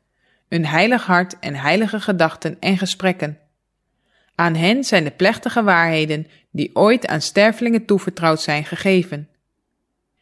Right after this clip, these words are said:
Er is in iedere uitstorting van genade, kracht en doeltreffendheid overvloedig voorzien. Zij kijken uit naar de nabije terugkeer van Christus op de wolken des hemels.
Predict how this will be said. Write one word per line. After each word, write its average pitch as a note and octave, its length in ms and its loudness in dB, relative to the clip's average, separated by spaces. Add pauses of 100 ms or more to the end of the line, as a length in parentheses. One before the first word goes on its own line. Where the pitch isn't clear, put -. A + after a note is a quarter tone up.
(160)
Er F#3 120 4
is F3+ 100 2
in F#3 160 4
iedere B3 280 4
uitstorting G#3+ 580 2
van F#3+ 140 2
genade, E3 500 2 (100)
kracht G#3+ 400 -2
en F#3 140 0
doeltreffendheid F#3 840 0
overvloedig G3+ 640 -4
voorzien. E3+ 480 -2 (1200)
Zij - 160 0
kijken F3+ 300 0
uit A#3 280 2
naar F#3 180 2
de D#3 80 0
nabije E3 480 2
terugkeer F#3+ 500 -2
van C#3 200 -8
Christus G#3 440 -2
op G3 120 -4
de F#3 100 0
wolken E3 300 0
des D#3+ 160 -6
hemels. D#3+ 640 -4